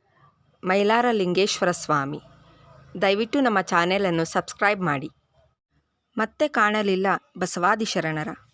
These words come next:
ಮತ್ತೆ ಕಾಣಲಿಲ್ಲ ಕನಕಾದಿದಾಸರ. ಶರಣರು ದಾಸರು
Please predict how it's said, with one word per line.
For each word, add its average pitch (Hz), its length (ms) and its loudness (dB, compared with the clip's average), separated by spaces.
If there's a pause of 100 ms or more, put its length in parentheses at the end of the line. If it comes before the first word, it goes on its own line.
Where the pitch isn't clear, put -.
(120)
ಮತ್ತೆ 185 260 -4
ಕಾಣಲಿಲ್ಲ 185 520 0 (360)
ಕನಕಾದಿದಾಸರ. 175 840 0 (720)
ಶರಣರು 269 680 0
ದಾಸರು 190 500 0